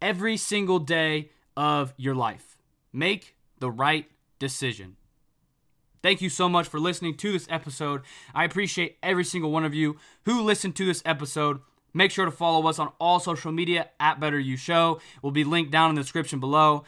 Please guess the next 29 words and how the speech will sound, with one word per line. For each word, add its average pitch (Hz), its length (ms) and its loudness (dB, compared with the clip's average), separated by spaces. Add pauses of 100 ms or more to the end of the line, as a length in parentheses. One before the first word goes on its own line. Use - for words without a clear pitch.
(160)
Don't 190 140 2
forget 196 220 0
to 180 80 -6
share 196 260 2
this 185 80 2
podcast 175 480 2
with 151 80 -8
a 135 60 -6
friend 190 400 -2
or 208 200 4
family 202 340 2
member. 160 260 0
Text 202 280 0
them 180 200 -2
right 170 140 2
now 156 180 4
and 143 100 -2
say, 139 240 -6 (100)
"Every 220 280 0
morning 196 400 2
in 170 180 -2
our 165 140 4
lives, 143 440 4 (280)
we 202 180 2
have 190 300 2
a 143 100 -2
choice 180 580 -2 (220)
to 156 140 -6
make" 143 440 -4